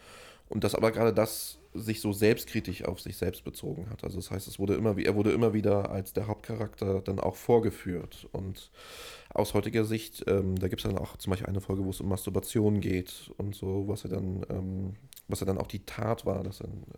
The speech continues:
äh, die er begangen hat. Ähm, und wo gerade da natürlich, indem man so, ähm, ja, eigentlich so, so mit so einer moralischen Fragestellung operiert und nicht f-, eine vorgefertigte Meinung hat, ähm,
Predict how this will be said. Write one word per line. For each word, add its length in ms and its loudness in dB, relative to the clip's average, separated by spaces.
äh, 40 -6
die 160 -6
er 80 -2
begangen 360 -4
hat. 200 -6
Ähm, 440 4
und 180 0
wo 80 4
gerade 280 4
da 240 4
natürlich, 540 0
indem 240 2
man 180 4
so, 600 2
ähm, 480 0
ja, 220 2
eigentlich 320 2
so, 160 2
so 220 0
mit 540 -2
so 100 -2
einer 120 4
moralischen 460 2
Fragestellung 800 -2
operiert 840 -4
und 100 -2
nicht 280 -4
f-, 80 -14
eine 140 0
vorgefertigte 540 2
Meinung 380 0
hat, 300 -8
ähm, 520 2